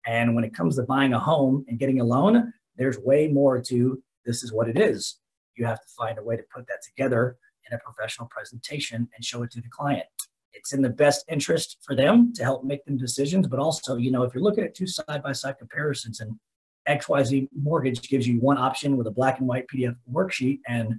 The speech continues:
Fairway gi-, gives you this beautiful one with a video and a couple different options here and there,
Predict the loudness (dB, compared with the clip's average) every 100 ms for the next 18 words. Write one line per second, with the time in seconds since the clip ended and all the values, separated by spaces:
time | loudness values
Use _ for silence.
0 | -8 _ _ 4 6 4 2 -2 -6 -6
1 | -2 -2 0 -2 -2 2 4 4 4 4
2 | 4 2 0 2 4 8 10 10 8 2
3 | -6 _ _ -6 0 2 2 0 0 0
4 | -2 0 2 4 4 2